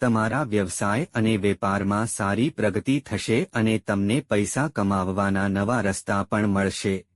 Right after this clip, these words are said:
જેના કારણે તમને તમારી આર્થિક સ્થિતિમાં સુધારો જોવા મળશે.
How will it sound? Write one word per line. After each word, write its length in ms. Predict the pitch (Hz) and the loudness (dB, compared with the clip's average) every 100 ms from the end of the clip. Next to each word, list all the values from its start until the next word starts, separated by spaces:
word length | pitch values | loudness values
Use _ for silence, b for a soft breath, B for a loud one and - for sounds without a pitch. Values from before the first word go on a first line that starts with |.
| - | -8
જેના 400 | 104 107 101 107 | 0 2 2 0
કારણે 580 | - 101 95 98 120 190 | -2 -2 0 2 0 0
તમને 360 | - 98 98 135 | -2 0 0 0
તમારી 600 | - 107 98 101 110 - | 0 0 2 2 0 0
આર્થિક 500 | 113 104 104 - 170 | 0 -2 -2 -2 -4
સ્થિતિમાં 580 | - - 107 113 104 110 | -4 -6 -2 0 2 0
સુધારો 560 | 117 107 92 98 98 110 | 0 -2 0 0 2 2
જોવા 360 | 104 98 98 | 2 2 2
મળશે. 600 | 101 98 95 - 101 92 | 2 2 0 0 -2 -2